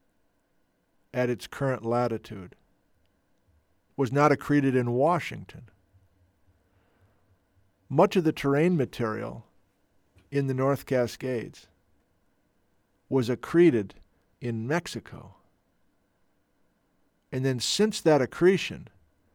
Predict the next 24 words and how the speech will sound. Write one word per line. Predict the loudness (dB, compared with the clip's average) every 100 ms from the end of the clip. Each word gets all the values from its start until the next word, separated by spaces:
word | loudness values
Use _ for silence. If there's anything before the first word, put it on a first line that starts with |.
| _ _ _ _ _ _ _ _ _ _ _ _ _
has | -2 -2
been | -2 -2
moved | -2 0 2 2 0 -14 -20 -12
northward, | -2 2 2 0 -10 -16 -18 _ _ _ _ _ _ _ _ _ _ _ _ _ -2
thousands | 4 4 4 0 -2
of | -4 -2
miles. | 0 0 0 -4 -8 -16 -20 _ _ _ _ _ _ _ _ _ _ _ -14
Okay, | -14 -14 -8
where's | -4 -2 0
the | 0
off | 0 -4 -6
button | -8 -8
on | -14
this | -14 -16
podcast? | -12 -12 -14 -18 -18 -20 -20 _ _ _ _ _ _ _
Are | -4
you, | -4 -4
are | -4
you | -2 0
reaching | 0 -2 -10
for | -6 -2
it | -2
right | -2 -4
now? | -6 -8 -12